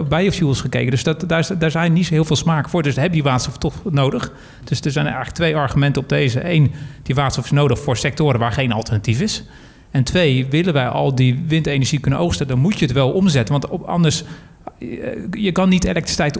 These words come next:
z-, zo'n grote hoeveelheid elektriciteit opslaan, zeg maar, hè. Dat is eigenlijk de, de reden. En ja, dat verlies,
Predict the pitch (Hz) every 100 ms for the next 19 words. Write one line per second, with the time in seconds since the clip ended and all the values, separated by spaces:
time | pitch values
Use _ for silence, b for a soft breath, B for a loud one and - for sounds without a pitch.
0 | - 196 - 214 202 202 175 185 165 160
1 | 175 165 156 - 143 175 - 135 98 110
2 | 123 110 117 151 160 147 139 120 - 151
3 | 139 143 139 131 120 120 - B B B
4 | B 131 135 123 123 - 139 165 -